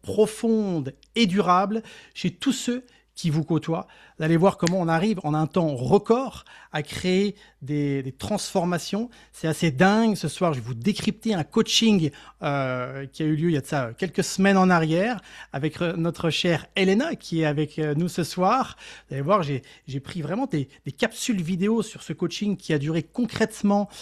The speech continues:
euh, trente minutes, euh, trente, trente-cinq minutes en live. J'ai, j'ai pris, euh, des petites capsules comme ça. J'ai, je vais vous décrypter précisément pour que vous ayez toute la substance, tout,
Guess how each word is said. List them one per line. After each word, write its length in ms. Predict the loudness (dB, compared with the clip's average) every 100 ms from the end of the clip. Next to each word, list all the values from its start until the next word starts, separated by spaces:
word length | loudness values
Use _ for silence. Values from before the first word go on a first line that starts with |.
| -20 -8
euh, 240 | -2 -2 -2 -6
trente 400 | -2 0 0 0
minutes, 560 | 4 4 2 -2 -16 -20 -20 _ -6
euh, 240 | -4 -4
trente, 320 | -4 0 0
trente-cinq 360 | 2 0 0 2
minutes 360 | 4 2 0 -4
en 100 | -2
live. 460 | 2 4 4 2 -2 -8 -12
J'ai, 300 | -6 -6 -4
j'ai 140 | -6
pris, 220 | -6 -4
euh, 200 | -2 -2
des 100 | -4
petites 180 | -8 -6
capsules 320 | -4 -4 -4
comme 160 | -4 -4
ça. 160 | -2 -2
J'ai, 220 | -2 -6 -8 -18
je 120 | -12
vais 60 | -8
vous 80 | -6
décrypter 500 | -4 -6 -6 -6 -6
précisément 640 | -4 -6 -6 -4 -2 -4
pour 200 | -6 -8
que 100 | -6
vous 220 | -4 -2
ayez 260 | 0 -2 -4 -10 _
toute 180 | -4 -2
la 80 | -2
substance, 800 | -2 -6 -4 0 0 0 -4
tout, 260 | -2 0 0